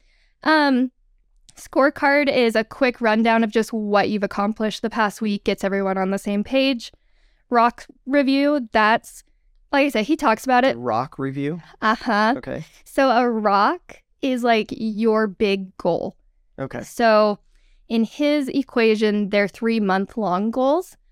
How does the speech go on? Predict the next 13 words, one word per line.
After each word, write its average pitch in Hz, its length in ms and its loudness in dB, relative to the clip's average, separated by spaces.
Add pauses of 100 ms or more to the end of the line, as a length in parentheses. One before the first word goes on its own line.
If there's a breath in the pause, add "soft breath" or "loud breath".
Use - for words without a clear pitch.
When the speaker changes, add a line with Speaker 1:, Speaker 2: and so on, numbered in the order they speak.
(440)
Speaker 1:
So 226 280 -2 (100)
everybody 254 840 0
has 208 540 -2 (100)
a 214 140 -2
rock, 190 480 -4 (480)
A 220 100 -4
K 196 360 -2
A 196 40 0
a 190 40 -2
big 185 320 -6
goal. 202 400 0 (560)
Speaker 2:
Okay. 135 320 -10 (560)
Speaker 1:
Oh, 202 200 -4